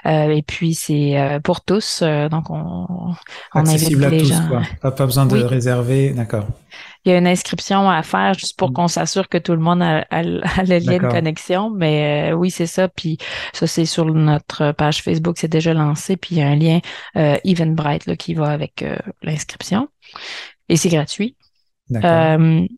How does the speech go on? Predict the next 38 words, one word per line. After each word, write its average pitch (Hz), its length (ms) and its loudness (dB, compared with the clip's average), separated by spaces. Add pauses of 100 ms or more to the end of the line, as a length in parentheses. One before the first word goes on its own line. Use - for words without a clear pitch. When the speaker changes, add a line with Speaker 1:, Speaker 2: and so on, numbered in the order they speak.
(240)
Speaker 1:
et 185 60 4
sinon, 190 480 2
ben, 185 440 2
on 170 220 0
offre 185 280 -2
aussi, 196 380 -4
là, 185 140 4
euh, 165 560 4
le 156 460 4
quinze 165 420 -4
novembre, 170 640 2 (260)
en 160 240 4
après-midi, 190 760 0
à - 40 -4
partir 160 280 -4
de 170 80 -2
treize 156 380 -2
heures, 175 200 4
c'est - 160 -4
une 165 100 4
formation, 175 720 0 (380)
euh, 156 460 2 (520)
euh, - 220 -6
on 180 140 2
cible 214 340 0
les 175 160 2
entreprises 175 400 0
d'économie 165 400 2
sociale 233 400 -2
parce - 260 -4
que 196 160 0
c'est, - 440 -4
euh, 156 340 2
c'est 170 160 0
sur 170 160 0
la 160 100 0
communication 175 800 0
identitaire. 165 720 -2